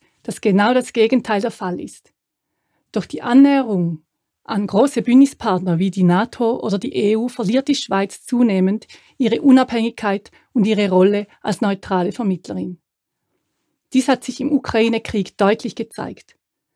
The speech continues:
Nur eine klar definierte und gesetzlich verbindliche Neutralität,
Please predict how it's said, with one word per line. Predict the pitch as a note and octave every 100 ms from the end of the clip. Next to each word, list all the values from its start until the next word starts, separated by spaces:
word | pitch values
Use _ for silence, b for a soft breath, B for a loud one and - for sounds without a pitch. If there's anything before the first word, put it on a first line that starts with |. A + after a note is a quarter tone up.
| _ _ -
Nur | C4 D4
eine | B3
klar | A3+ - A#3 A#3+
definierte | A#3 - G#3+ A3+ A3+ G#3+
und | G#3 -
gesetzlich | F3 A3+ A3+ - -
verbindliche | - G3 A#3 - A#3 A3
Neutralität, | G3 G3 G3 F3 - F#3+ -